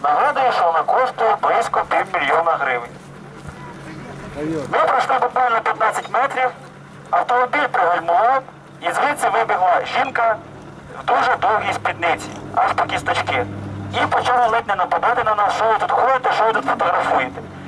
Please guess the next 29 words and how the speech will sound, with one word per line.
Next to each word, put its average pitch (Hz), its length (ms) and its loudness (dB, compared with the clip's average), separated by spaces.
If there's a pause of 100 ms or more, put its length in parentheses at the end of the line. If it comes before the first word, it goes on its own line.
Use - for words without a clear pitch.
(120)
Як - 160 2
виявилось, 277 440 4
вона 226 180 2
нас 190 120 4
впізнала, 196 600 2 (320)
бо 233 80 2
читала 196 440 2
в 165 40 4
газетах 226 400 2
про 240 120 2
те, 240 160 0
що 240 120 0
ми 226 100 2
займаємося, 214 600 0 (360)
почала 254 400 4
вимагати 208 480 2 (120)
видалити 165 380 0
фото, 254 360 2
яких 233 280 0
нас 220 140 0
навіть 220 240 0
не 208 60 0
було 202 320 4
в - 40 -4
цьому 196 220 2
маєточку. 185 580 -2 (960)
Потім 277 340 2
ми 254 120 2
вже 220 220 2